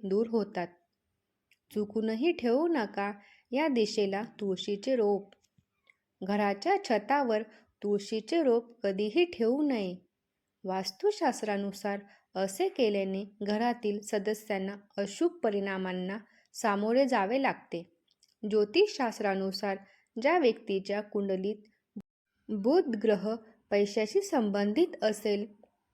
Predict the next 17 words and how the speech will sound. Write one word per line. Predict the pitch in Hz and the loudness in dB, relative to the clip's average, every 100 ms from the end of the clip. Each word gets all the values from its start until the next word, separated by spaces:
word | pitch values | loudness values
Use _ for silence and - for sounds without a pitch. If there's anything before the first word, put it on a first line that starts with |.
| - | 0
त्यांनी | 269 285 226 214 - - - | 4 4 4 2 -4 -20 -4
छतावर | 226 220 226 220 277 | -2 0 0 2 0
तुळशी | 269 214 196 349 | 2 0 2 0
ठेवल्यास | 359 262 208 190 190 190 - _ - _ | 0 2 2 2 0 -2 -10 _ -20 _
आर्थिक | 214 208 202 392 - | -2 -2 2 0 2
नुकसान | 202 - 220 214 | -2 -2 -4 -2
होण्याची | 208 202 202 202 208 202 - _ | -2 -2 -2 -4 -4 -4 -10 _
शक्यता | - 202 202 196 196 294 | -4 -4 0 -2 2 0
वाढते. | 262 196 - 208 185 - _ _ _ _ - | 2 -2 -2 -4 -4 -8 _ _ _ _ -6
असे | 214 349 427 | -4 0 2
मानले | 370 220 202 202 | 4 4 2 2
जाते | 196 190 202 | 2 0 -2
की | 202 214 208 208 _ _ _ 226 | -2 -6 -8 -8 _ _ _ -2
तुळशीचं | 220 220 233 220 226 359 | -2 0 -4 -4 0 0
रोप | 339 226 220 - - _ - - | 4 4 2 -4 -20 _ -10 -4
छतावर | 208 214 226 320 | -2 0 0 0
ठेवल्याने | 359 269 226 208 196 196 196 | 0 0 2 2 0 -2 -4